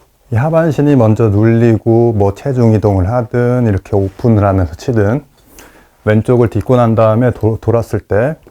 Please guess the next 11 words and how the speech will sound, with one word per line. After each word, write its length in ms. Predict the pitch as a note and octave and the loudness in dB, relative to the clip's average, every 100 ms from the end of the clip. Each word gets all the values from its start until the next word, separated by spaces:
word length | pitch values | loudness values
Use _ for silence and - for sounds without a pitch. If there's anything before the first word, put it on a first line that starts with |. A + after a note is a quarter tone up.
| _ - | _ -14
하체 340 | - - B2+ | -12 -4 0
리드하고 760 | G#2+ G2+ A2+ G#2 G2 E3 G3 G#3+ _ - _ _ | 0 0 0 -2 -2 -2 -2 -4 _ -20 _ _
상체 300 | B2+ B2+ C3 | -8 -4 -2
따라오고 520 | C3+ C3 B2 A#2+ A2+ | 0 2 2 0 -4
팔이 260 | - C3+ C3+ | -8 -4 -2
끌려오죠. 560 | C#3+ C#3 B2 G#2 F#2+ - _ _ _ _ _ _ | 0 2 2 0 -4 -16 _ _ _ _ _ _
그럼 120 | A2 | -8
팔이 300 | - C#3+ C#3+ | -6 -4 -2
계속 480 | A2 A#2 C#3+ C#3+ - | 0 0 0 -2 -2
가속을 440 | A#2 G#2+ C3 B2+ | -2 0 2 2
하면서 680 | C#3 D#3+ D#3+ C#3 F#3 G3+ G#3+ | -2 -2 -4 -2 0 0 -2